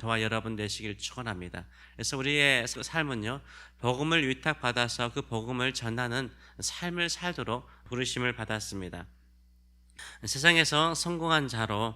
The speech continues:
또 유명한 자로, 힘 있는 자로 살고 싶었을 것입니다. 젊었을 때에는, 한때는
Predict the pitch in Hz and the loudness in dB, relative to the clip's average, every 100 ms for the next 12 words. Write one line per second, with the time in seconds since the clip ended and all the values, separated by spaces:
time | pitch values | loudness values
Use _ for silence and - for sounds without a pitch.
0 | - - 107 120 131 131 135 123 101 110 | -6 -4 0 2 4 6 4 2 -2 -2
1 | 143 - - - - - 185 175 165 139 | -4 -10 -18 -6 -4 0 0 0 0 2
2 | 117 113 104 - - 98 - 170 165 147 | 2 2 -2 -6 -12 -6 -4 -2 -2 0
3 | 127 104 113 - - 160 139 120 104 - | -2 -2 -6 -6 -6 -6 -6 -4 -6 -6
4 | 98 95 92 - - - _ - 110 107 | -10 -10 -14 -16 -20 -20 _ -12 -6 -4
5 | 120 - 127 127 117 107 113 120 - 175 | -4 -4 -4 -2 -2 -2 -4 -6 -8 -6
6 | 143 120 110 | -4 -2 -4